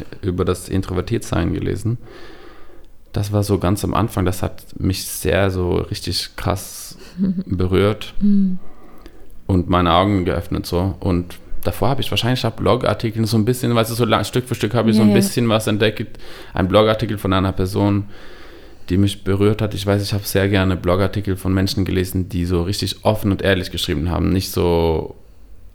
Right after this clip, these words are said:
Speaker 1: eine schöne Welt vorgetäuscht haben, wie fast
Speaker 2: Nee.
Speaker 1: alle es machen. Wir
Speaker 2: Mhm.
Speaker 1: haben das alle so dieses, oder, oder so fast alle Menschen machen so,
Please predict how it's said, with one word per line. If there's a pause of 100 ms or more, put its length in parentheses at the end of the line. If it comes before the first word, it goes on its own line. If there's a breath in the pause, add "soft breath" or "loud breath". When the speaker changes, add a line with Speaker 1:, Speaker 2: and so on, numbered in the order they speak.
(120)
Speaker 1:
eine
schöne
Welt
vorgetäuscht
haben,
wie
fast
Speaker 2:
Nee.
Speaker 1:
alle
es
machen.
Wir
Speaker 2:
Mhm.
Speaker 1:
haben
das
alle
so
dieses, (1600 loud breath)
oder, (220)
oder
so (160)
fast
alle
Menschen
machen
so,